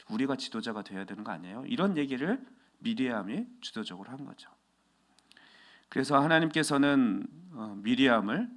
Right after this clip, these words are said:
징-, 나병으로 벌을 내리십니다. 어, 그래서 마-, 아론은 모세를 찾아갈 수밖에 없었죠. 그래서 도움을 요청합니다. 십일 절 말씀, 십이 절 말씀,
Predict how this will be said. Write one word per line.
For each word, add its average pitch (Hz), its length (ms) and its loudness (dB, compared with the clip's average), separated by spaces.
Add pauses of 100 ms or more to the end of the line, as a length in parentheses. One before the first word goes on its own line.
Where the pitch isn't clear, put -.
(480)
징-, 110 460 -2
나병으로 113 800 0 (300)
벌을 95 480 -10
내리십니다. 98 640 -12 (1500)
어, - 460 -20 (1040)
그래서 135 480 6
마-, 113 200 8
아론은 147 640 8
모세를 147 380 4
찾아갈 170 380 2
수밖에 113 400 -4
없었죠. 92 500 -4 (720)
그래서 120 280 -4
도움을 127 420 4
요청합니다. 120 720 -2
십일 165 320 -2
절 147 180 2
말씀, 104 460 -4
십이 147 240 -2
절 135 160 0
말씀, 92 420 -8